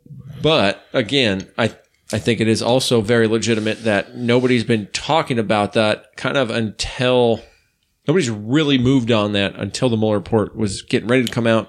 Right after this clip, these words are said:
and then did come out. And, like, we didn't get what we wanted. So now we're gonna go the other, other,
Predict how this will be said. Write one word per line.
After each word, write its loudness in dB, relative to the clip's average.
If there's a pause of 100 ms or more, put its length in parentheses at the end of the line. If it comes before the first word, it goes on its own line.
(120)
and 0
then 0
did 2
come -6
out. -10 (160)
And, 0
like, 0
we 2
didn't -2
get 0
what -4
we 0
wanted. 0 (280)
So -8
now 2
we're 0
gonna 0
go 2
the 0
other, 2
other, 0